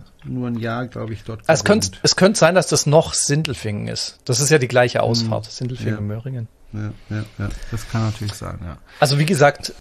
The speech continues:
Speaker 2: da tut sich auch viel und gerade die Schnellladestationen, deswegen glaube ich auch tatsächlich diese, die Idee, dass wir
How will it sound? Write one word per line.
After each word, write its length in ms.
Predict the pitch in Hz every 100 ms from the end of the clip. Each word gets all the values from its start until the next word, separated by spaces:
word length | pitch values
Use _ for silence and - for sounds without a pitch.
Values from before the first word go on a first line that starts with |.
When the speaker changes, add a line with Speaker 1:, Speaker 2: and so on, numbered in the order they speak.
| -
Speaker 2:
da 100 | 151
tut 240 | - 196
sich 220 | - 147
auch 180 | - 147
viel 380 | - 160 156 120
und 400 | 107 113 113 -
gerade 280 | 123 135 156
die 120 | 135
Schnellladestationen, 1120 | - 135 151 151 151 - 143 - 135 135 127
deswegen 360 | 127 - 147
glaube 300 | 156 123 160
ich 100 | 165
auch 100 | 143
tatsächlich 600 | - 139 135 - 135 123
diese, 580 | - 120 113 117 110 110 - -
die 180 | 120 117
Idee, 460 | 113 117 113 143 156
dass 360 | 135 120 - 123
wir 520 | 117 120 120 113